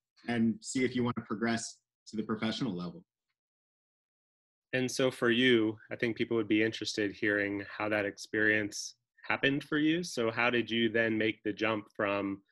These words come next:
Speaker 2: high school to then either college or, uh, working professionally?
Speaker 1: So one of the things that's really important is, um, you know, just overcoming adversity. I think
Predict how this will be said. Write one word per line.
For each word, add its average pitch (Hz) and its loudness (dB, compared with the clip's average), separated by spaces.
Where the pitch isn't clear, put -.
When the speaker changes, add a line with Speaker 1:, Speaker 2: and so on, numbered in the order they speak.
Speaker 2:
high 147 4
school 123 2
to 107 -4
then 101 2
either 98 -2
college 110 0
or, 95 -4
uh, 95 -8
working 101 -4
professionally? 90 -6
Speaker 1:
So 156 -2
one 143 -2
of 185 0
the 160 0
things 139 4
that's 120 -2
really 120 4
important 107 0
is, 104 -4
um, 95 -10
you 110 0
know, 98 -2
just - -8
overcoming 131 4
adversity. 107 2
I - -6
think 147 -2